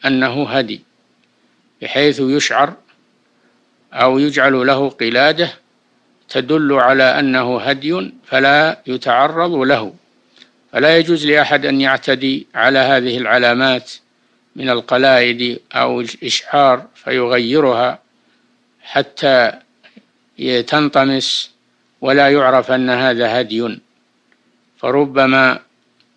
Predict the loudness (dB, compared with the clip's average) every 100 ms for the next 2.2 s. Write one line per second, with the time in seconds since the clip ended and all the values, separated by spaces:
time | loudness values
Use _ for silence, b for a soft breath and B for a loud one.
0 | _ -6 -4 -4 -4 -4 -4 -4 -4 2
1 | 2 2 -2 -6 -12 -8 -8 -4 -6 -2
2 | -4 -4